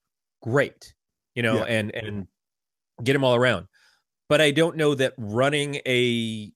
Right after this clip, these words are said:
Speaker 1: a film universe in the overall vision of it, of the stories and everything, was necessarily a strength, especially when he was doing so many other things at the same time. You know, I, I don't know anything about Feige before he started with,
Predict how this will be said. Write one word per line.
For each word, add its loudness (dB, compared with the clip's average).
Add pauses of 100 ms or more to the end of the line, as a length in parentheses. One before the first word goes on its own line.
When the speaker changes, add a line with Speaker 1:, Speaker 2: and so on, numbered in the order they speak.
Speaker 1:
a -2
film -4 (240)
universe -2 (300)
in 0
the 4
overall 4
vision 0
of -2
it, -6 (120)
of -4
the -4
stories 2
and -6
everything, -4 (500)
was 2
necessarily 0
a 0
strength, -2
especially 0
when -2
he 0
was -2 (640)
doing 2
so 0
many -2
other 2
things -2
at -2
the -6
same -4
time. -2 (580)
You -2
know, 2
I, 0
I 4
don't 2
know 4
anything 2
about 2
Feige 2
before -2
he -4
started 0
with, -6